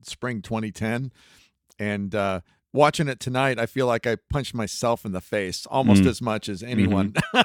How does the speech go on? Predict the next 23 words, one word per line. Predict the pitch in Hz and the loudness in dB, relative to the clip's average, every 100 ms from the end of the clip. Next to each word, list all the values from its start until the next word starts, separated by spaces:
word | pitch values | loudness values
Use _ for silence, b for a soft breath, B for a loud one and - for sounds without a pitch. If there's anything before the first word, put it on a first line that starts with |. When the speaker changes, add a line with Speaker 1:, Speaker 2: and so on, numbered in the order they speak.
| - | 2
Speaker 1:
<laughs> | 240 | 2
on | 226 202 | 2 2
that, | 180 190 | -2 2
going, | 196 180 202 | 2 2 4
"Oh, | 226 147 - b | 4 4 0 b
yeah, | 147 196 175 | 2 4 4
right. | 143 185 170 131 | 2 2 0 0
I | |
forgot | 123 156 160 | -4 -2 -2
about | 147 127 - | -2 -2 -2
that | 107 - | -4 -2
part." | 98 85 B B B - | -4 -4 B B B -2
Uh, | 120 117 110 104 | 2 4 2 0
but | 113 135 | 2 2
yeah, | 165 180 | 6 4
that, | 147 165 - | 4 0 0
that's | 165 - | -2 0
it. | 143 101 | 0 2
It's, | 104 - 113 | 0 -4 -4
it's | 131 151 | 0 2
asking, | 156 - 139 123 | 0 0 -2 -2
it, | 151 143 | -4 -2
it's, | 147 - | -2 -2